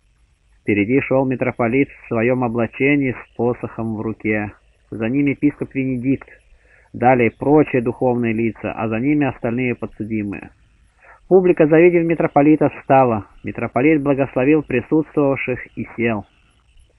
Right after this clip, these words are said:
Начался бесконечно утомительный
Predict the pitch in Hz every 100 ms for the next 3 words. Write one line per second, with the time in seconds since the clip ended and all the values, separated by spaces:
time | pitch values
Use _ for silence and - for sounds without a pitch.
0 | _ - - - 113 - 160 156 143 135
1 | - 117 127 190 196 - 180 175 170 156
2 | 160 175 170 160 151 131